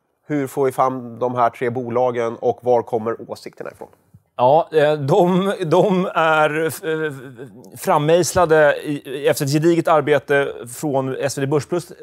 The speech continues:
Speaker 2: analysredaktion. Eh, vi har en analystjänst där vi trycker ut massvis med analyser varje dag, eller varje vecka i varje fall. Eh, men ett par om dagen blir det. Och, eh, då har vi valt ut tre stycken här nu idag.
Speaker 1: Mm.
Speaker 2: Hexatronic,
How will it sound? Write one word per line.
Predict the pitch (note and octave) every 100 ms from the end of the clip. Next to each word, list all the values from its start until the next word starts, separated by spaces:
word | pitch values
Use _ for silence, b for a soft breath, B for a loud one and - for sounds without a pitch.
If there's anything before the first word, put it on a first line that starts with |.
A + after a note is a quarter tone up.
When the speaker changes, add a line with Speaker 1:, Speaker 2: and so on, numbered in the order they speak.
| D3
Speaker 2:
analysredaktion. | D3 C#3 D#3 C3 C#3 C3+ - F3 A3+ - _ _ b b b b
Eh, | C3+ C#3
vi | B2+ D#3+
har | D#3 D3
en | D3
analystjänst | D3 C#3+ - D#3 E3
där | D3+
vi | C#3+
trycker | - D3 -
ut | C#3 C3 - -
massvis | B2+ D#3 - C#3+
med | D#3
analyser | D3 C#3 C3 C#3
varje | C3+ C3
dag, | B2+ E3 G3 _ -
eller | A#2
varje | B2
vecka | B2 A#2+
i | B2
varje | C3+
fall. | C3+ F3 _ b b b b _ A#2+
Eh, | A#2+ A#2+
men | A#2 B2 B2 B2+
ett | A#2+
par | C3+
om | C3
dagen | C3
blir | C#3 C3
det. | D3+ - -
Och, | D3 - _ -
eh, | C#3+ C3+ C3 C3 C3
då | C#3+ E3
har |
vi | D#3+
valt | F#3 -
ut | F#3
tre | - F3+
stycken | - D#3+ D#3
här | D#3
nu | D#3 F#3 -
idag. | C#3+ D#3+ - _ -
Speaker 1:
Mm. | D#3
Speaker 2:
Hexatronic, | - C#3+ D3+ D3+ F3